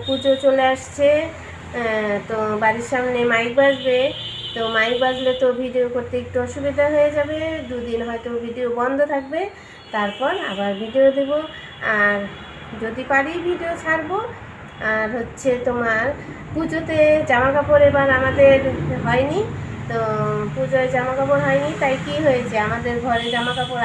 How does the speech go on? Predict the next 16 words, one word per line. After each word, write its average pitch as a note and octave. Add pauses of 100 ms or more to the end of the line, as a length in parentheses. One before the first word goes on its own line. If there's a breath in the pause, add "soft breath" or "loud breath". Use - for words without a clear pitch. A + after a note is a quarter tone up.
আছে, C#4+ (100)
তো G#3+ (460)
সেই A#3
জামা A#3
কাপড় B3
পরেই C4 (300)
ঠাকুরের A3+ (300)
দর্শন G3+ (120)
করতে F#3+
যাব। F#3 (560 loud breath)
যেখানেই A3+
যাব C#4+ (600)
তোমাদের G#3+
সঙ্গে C4
একটু D#4+
শেয়ার C#4